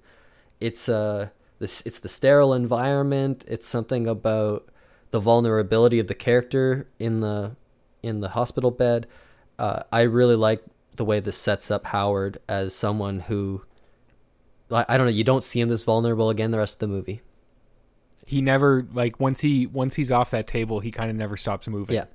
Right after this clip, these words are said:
Speaker 2: Right?
Speaker 1: And it's a very interesting
Speaker 2: Um,
Speaker 1: contrast to the rest of the film.
Speaker 2: It's a great way to start. I will just note from the commentary, they say when you see the monitor of the, the colonoscopy, they're like, "This is the most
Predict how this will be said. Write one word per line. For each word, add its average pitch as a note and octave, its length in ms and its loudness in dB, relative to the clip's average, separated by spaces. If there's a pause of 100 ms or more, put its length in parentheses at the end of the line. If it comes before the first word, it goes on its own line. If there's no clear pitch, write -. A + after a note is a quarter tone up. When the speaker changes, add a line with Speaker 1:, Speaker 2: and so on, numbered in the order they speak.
(440)
Speaker 2:
Right? A2 160 -4
Speaker 1:
And A#2+ 120 2
it's - 180 -4
a A2 100 2
very A#2 260 6
interesting A#2 400 -4
Speaker 2:
Um, G#2+ 100 -2
Speaker 1:
contrast G2 560 -4
to G2 80 -10
the G2 100 -6
rest F#2+ 220 -6
of - 20 -12
the F#2+ 100 -6
film. F#2+ 360 -8
Speaker 2:
It's - 240 -12
a B2 40 -6
great B2 240 0
way C3 160 2
to A#2 80 -4
start. A#2 440 -4 (140)
I C3 120 0
will C#3 220 4
just B2+ 180 -2
note C3 140 2
from B2 140 -8
the A2 60 -6
commentary, B2 540 2
they A#2 180 0
say A#2 320 0
when C3 220 -2
you C3 80 -2
see C3 420 -2
the C3 160 2
monitor C3 760 -4
of B2+ 240 -4
the, A#2+ 360 0
the A#2 120 -8
colonoscopy, C#3 800 -2
they're C3 140 2
like, A2+ 220 0 (280)
"This C3+ 200 0
is B2 140 -2
the B2+ 160 0
most A#2 460 0